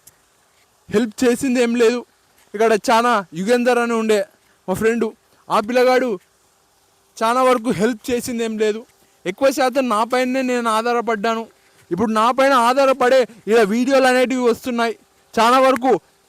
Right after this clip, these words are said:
చాలా మంచి టాపిక్స్ పైన నేను ఇక్కడ మాట్లాడుతున్నాను, ప్రదేశాలు చూపించాను. ఇక్కడ ఒక్కనున్నా ఇక్కడ గొడ్డు కష్టం చేస్తున్నా, వేరే వాళ్ళు,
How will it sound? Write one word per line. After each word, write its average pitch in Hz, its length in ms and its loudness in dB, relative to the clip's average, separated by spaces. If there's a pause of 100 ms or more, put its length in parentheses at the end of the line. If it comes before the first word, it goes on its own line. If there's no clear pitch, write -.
చాలా 247 200 2
మంచి 240 600 0
టాపిక్స్ 233 460 -2
పైన 247 220 2
నేను 240 360 -2 (340)
ఇక్కడ 220 200 0
మాట్లాడుతున్నాను, 220 960 0 (240)
ప్రదేశాలు 240 520 2
చూపించాను. 226 800 -4 (320)
ఇక్కడ 233 180 0
ఒక్కనున్నా 262 840 0 (380)
ఇక్కడ 226 180 0
గొడ్డు 190 600 0
కష్టం 262 400 -2
చేస్తున్నా, 254 540 -2 (640)
వేరే 240 200 4
వాళ్ళు, 262 380 2